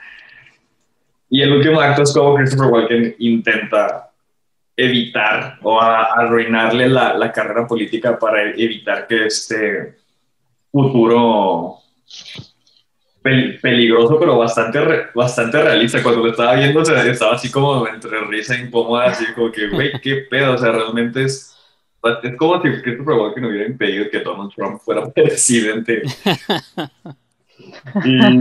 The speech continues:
Speaker 1: y ya, pues, pues, pero sí, también, este, que también, este, fue, fue una coincidencia que también está así me-, medio woke, ¿no? El, el, con The Hunt y, y este, pero pues sí, Stephen King siempre, o sea, se, se peleaba con Donald Trump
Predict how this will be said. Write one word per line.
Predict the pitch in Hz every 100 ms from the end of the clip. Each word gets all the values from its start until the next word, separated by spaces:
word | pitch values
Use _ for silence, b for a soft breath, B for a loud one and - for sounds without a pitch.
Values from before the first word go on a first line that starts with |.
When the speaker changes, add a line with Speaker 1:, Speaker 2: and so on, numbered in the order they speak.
| 117
Speaker 1:
y | 131
ya, | 143 147 - - 135
pues, | 156 - 127
pues, | 139
pero | 147 135
sí, | 143
también, | 131 123 123 120
este, | 123 - 104 85 - _ _ - -
que | 123
también, | 123 123 123 123
este, | 127 - 110 107 101 92 87 -
fue, | 113 82 -
fue | 117
una | 110 120
coincidencia | 123 120 110 101 101 101
que |
también | - 98
está | 98 107
así | 110
me-, | 107 104
medio | 113 107 98
woke, | 98 95 -
¿no? | 95 113
El, | 117 -
el, | - - - _ _ _ _ _ _ _ _ _ _ _ _ _ -
con | 107 104 98
The | 98
Hunt | 113 104 104
y, | 104 101 98 98
y |
este, | 95 -
pero | - 110 107
pues | 113
sí, | 123 113
Stephen | 120 120 127
King | 123 117
siempre, | 117 110 104 104 104 - B B B
o | 113
sea, | 123
se, | 120 - 127
se | 147
peleaba | 135 127 123 120 127 -
con | 120
Donald | 113 101 110 113
Trump | 117 107 107